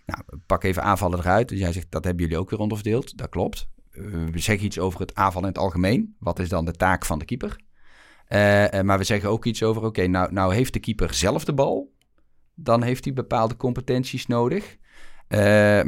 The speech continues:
het kan ook zijn dat het team de bal heeft. Ehm,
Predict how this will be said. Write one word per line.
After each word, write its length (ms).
het 40
kan 140
ook 140
zijn 160
dat 160
het 200
team 340
de 140
bal 240
heeft. 500
Ehm, 360